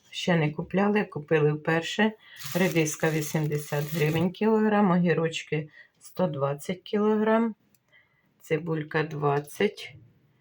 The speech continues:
Е, купила також сливки домашні.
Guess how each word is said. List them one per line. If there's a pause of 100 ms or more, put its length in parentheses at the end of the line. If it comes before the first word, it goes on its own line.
(1200)
Е,
купила
також
сливки
домашні.